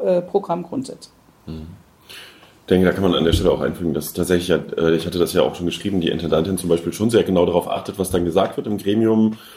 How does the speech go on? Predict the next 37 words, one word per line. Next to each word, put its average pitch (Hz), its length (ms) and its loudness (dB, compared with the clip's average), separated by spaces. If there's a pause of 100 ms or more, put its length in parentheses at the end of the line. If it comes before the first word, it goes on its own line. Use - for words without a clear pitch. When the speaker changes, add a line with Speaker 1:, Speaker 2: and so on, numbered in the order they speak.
(120)
Speaker 2:
um 110 200 4
eben 104 220 2
nicht 92 180 0
angreifbar 82 560 0
zu 85 100 -6
sein, 73 300 -4
ne? 113 140 -6
Also 104 160 -4
insofern 104 360 0
ist - 300 -2
da 95 80 4
schon, 117 480 0 (600)
also 101 220 4
da, 95 320 2
da 95 140 4
läuft 98 260 4
ja 107 80 0
noch 95 240 0
irgendeine 92 320 0
Ebene 101 260 2
mit 110 220 2
quasi, 104 560 2
ohne 101 220 2
dass 95 160 -2
es 98 120 -2
jetzt 98 200 -2
eine 95 80 4
direkte 98 320 -2
Einflussnahme 82 420 -2
ist. 73 80 -2
So 90 140 -4
war 92 80 6
jetzt 87 140 4
meine 98 200 0
Wahrnehmung. 78 520 -2 (680)
Speaker 1:
Das, - 260 -8
äh, - 60 -8